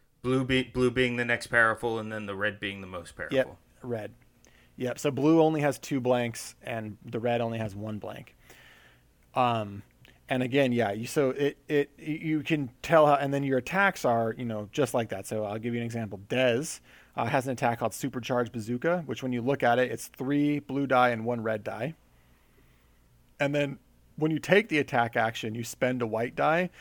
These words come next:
Speaker 2: and you always get to roll that white die with the rest of them.
Speaker 1: Okay, yep.
Speaker 2: But
Speaker 1: Yep.
Speaker 2: you
Speaker 1: Sounds
Speaker 2: can,
Speaker 1: good.
Speaker 2: if you want to on attack, pick up more. So you can spend three or all six of your white die if you want to, because if you, if you need to do super damage,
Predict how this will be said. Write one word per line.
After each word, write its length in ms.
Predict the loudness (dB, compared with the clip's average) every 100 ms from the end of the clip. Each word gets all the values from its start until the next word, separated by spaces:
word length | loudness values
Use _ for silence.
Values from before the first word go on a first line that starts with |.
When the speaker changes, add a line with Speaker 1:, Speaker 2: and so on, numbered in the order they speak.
| -20 -6
Speaker 2:
and 80 | -6
you 80 | 0
always 340 | 4 6 4 2
get 120 | -2
to 120 | -2
roll 320 | 2 2 4
that 200 | 0 0
white 240 | 0 -2 -2
die 160 | -2
with 160 | -2 -6
the 80 | -8
rest 260 | -8 -10
of 80 | -14
them. 240 | -14 -16 -18 _ _ _ _ _ _ _
Speaker 1:
Okay, 220 | -8 -8 -4
yep. 180 | -4 -4 -6 -2
Speaker 2:
But 140 | 0 0
Speaker 1:
Yep. 120 | -8
Speaker 2:
you 160 | -10 -8
Speaker 1:
Sounds 80 |
Speaker 2:
can, 320 | 0 2 2 0
Speaker 1:
good. 80 |
Speaker 2:
if 100 | -4
you 80 | -4
want 260 | 2 4 4
to 160 | 0 0
on 120 | 0
attack, 460 | -2 -2 -2 -4 -10 -6
pick 200 | -2 0
up 220 | -2 -4
more. 560 | -6 0 2 0 -6 _ _ _ -20 _ -10
So 200 | -4 -2
you 200 | -2 0
can 160 | -2
spend 600 | -4 -2 -2 -2 -6 -12 _ _ -16
three 560 | -10 -4 -2 -2 -4 -6
or 300 | -4 -4 -4
all 200 | 0 2
six 360 | 0 0 -4 -2
of 100 | -2
your 200 | -2 -2
white 240 | -2 -2
die 240 | -2 -4 -4
if 180 | -8 -4
you 100 | -2
want 280 | 0 -2 -4
to, 260 | -10 -10 -8
because 240 | -4 -4
if 100 | -2
you, 200 | -6 -6
if 100 | -8
you 100 | -6
need 260 | -2 -2 -4
to 60 |
do 160 | -2 -4
super 300 | -2 -8 -6
damage, 580 | -4 -2 -4 -8 -10